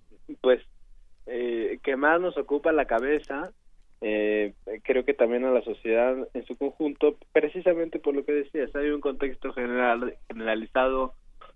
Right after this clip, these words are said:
de violencia en, en, en el país y, y parece, digamos,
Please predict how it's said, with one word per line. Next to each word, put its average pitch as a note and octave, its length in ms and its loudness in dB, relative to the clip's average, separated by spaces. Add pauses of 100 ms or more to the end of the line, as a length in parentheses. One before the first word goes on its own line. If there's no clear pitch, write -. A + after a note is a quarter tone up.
(220)
de B2+ 140 2
violencia D3 760 0 (200)
en, A#2+ 380 -14
en, A#2+ 240 -8
en A#2+ 140 -8
el A#2 180 -8
país C#3 420 2 (240)
y, C3+ 240 -4 (100)
y D3+ 100 2
parece, E3 720 4
digamos, B2+ 440 -4